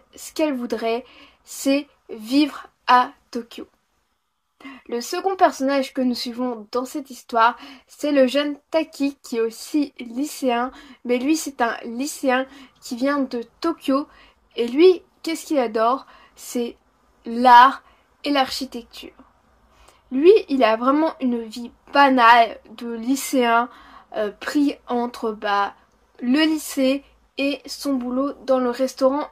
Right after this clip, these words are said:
italien. Un jour, ce jeune Taki, il va faire un rêve étrange où est-ce qu'il se retrouve dans le corps d'une jeune femme, d'une jeune fille. Et elle, Mitsuha, elle fait un rêve comme quoi elle est dans le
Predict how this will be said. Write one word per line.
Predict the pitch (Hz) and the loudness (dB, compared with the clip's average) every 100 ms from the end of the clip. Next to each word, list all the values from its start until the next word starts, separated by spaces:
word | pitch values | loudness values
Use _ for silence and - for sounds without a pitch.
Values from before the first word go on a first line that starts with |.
| - | -6
italien. | 285 - 214 214 - _ _ _ _ - - - _ _ | -6 -4 -8 -8 -20 _ _ _ _ -20 -20 -20 _ _
Un | 240 254 | 4 6
jour, | 254 302 427 - | 4 2 0 -2
ce | - 262 | -8 -4
jeune | 247 240 240 | -2 -4 -2
Taki, | 269 254 - 302 320 | -2 -2 -4 -4 -2
il | 277 | -2
va | 233 | -6
faire | 220 262 262 240 | 0 0 0 -4
un | 233 | -8
rêve | 220 269 302 | -4 -2 0
étrange | 277 269 - 226 247 240 - | -2 -4 -6 -4 -4 -6 -6
où | 240 | -6
est-ce | 240 | -6
qu'il | - 277 | -6 -6
se | - | -6
retrouve | - 233 - 285 285 - - _ _ | -10 -10 -8 -8 -8 -16 -20 _ _
dans | 262 285 | -2 0
le | 262 | 0
corps | 254 247 247 262 - _ - | -2 2 2 0 -10 _ -20
d'une | 214 240 294 285 - _ _ - | -10 -2 -2 -2 -10 _ _ -14
jeune | 226 240 254 262 - _ _ | -4 0 2 0 -6 _ _
femme, | _ - 208 214 - - | _ -10 -6 -6 -10 -14
d'une | 233 240 | -8 -6
jeune | 233 220 | -6 -12
fille. | - 190 - _ _ _ _ _ _ _ _ _ | -16 -18 -20 _ _ _ _ _ _ _ _ _
Et | 269 269 277 | -4 -2 2
elle, | 320 415 392 | 2 2 0
Mitsuha, | 339 - 254 247 277 277 _ | -2 -4 2 4 4 0 _
elle | 247 240 | -4 -2
fait | - | -2
un | 311 254 214 | -2 -2 -6
rêve | - 233 254 262 - | -4 2 2 2 -8
comme | - 233 226 | -8 -8 -4
quoi | 285 294 | -2 -2
elle | 262 240 | -2 -2
est | |
dans | 233 226 | -4 -6
le | 233 | -8